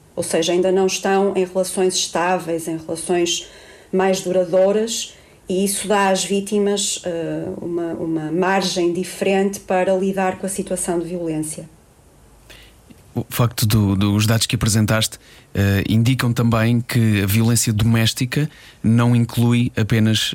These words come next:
Speaker 2: eh, não se trata apenas de pessoas adultas, inclui, eh, menores, inclui pessoas idosas,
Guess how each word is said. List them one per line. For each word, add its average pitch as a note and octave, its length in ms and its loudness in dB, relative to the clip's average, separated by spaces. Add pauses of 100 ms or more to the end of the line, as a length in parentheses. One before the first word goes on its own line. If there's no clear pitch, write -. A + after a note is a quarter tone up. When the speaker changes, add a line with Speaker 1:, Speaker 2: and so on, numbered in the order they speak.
Speaker 2:
eh, G2 240 2
não G2 340 2
se - 120 0
trata A#2+ 180 0
apenas A#2+ 240 2
de - 60 -6
pessoas A2 320 0
adultas, G2+ 420 0
inclui, G#2 420 2 (300)
eh, G2+ 100 0
menores, A2+ 600 2 (260)
inclui G2+ 600 2
pessoas A2+ 340 0
idosas, A2 520 0